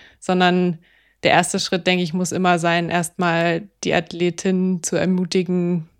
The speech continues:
eben auf ihre eigene Einschätzung zu vertrauen und sich selber zu beobachten.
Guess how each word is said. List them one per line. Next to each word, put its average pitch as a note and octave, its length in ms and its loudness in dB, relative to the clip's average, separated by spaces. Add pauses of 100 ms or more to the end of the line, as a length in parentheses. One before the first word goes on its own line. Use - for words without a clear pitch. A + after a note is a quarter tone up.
(160)
eben E3+ 140 0
auf E3+ 140 0
ihre F3 200 0
eigene F3+ 300 2
Einschätzung F#3+ 580 -2
zu F#3 160 -10
vertrauen G3 680 0
und F3+ 220 -4
sich F3 180 -4
selber F3+ 360 2
zu E3+ 160 -6
beobachten. A3 760 2